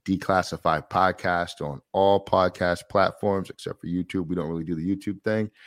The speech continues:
Um, and I tell you what, check us out on Twitter. I got a live Twitter feed. A lot of people arguing in my comments about the game,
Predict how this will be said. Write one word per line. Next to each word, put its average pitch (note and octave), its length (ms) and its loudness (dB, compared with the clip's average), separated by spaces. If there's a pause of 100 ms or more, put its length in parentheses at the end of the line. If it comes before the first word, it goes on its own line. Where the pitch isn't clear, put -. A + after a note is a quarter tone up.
(320)
Um, E2+ 560 0
and F2+ 720 -2
I - 40 -14
tell F2+ 160 -4
you G2+ 100 2
what, F#2+ 140 0
check F#2+ 160 -4
us G2 120 -8
out G2 80 0
on F2+ 120 0
Twitter. G#2+ 480 0
I F#2+ 60 -6
got F#2+ 120 0
a - 20 -2
live G#2 280 4
Twitter G#2+ 260 4
feed. A2+ 300 0
A - 20 0
lot F#2+ 220 2
of - 80 -10
people G2 280 -2
arguing F#2+ 380 -2
in F#2 60 -2
my F2+ 160 -4
comments F#2+ 480 -6
about F2+ 300 -2
the F#2 80 -6
game, B2+ 380 0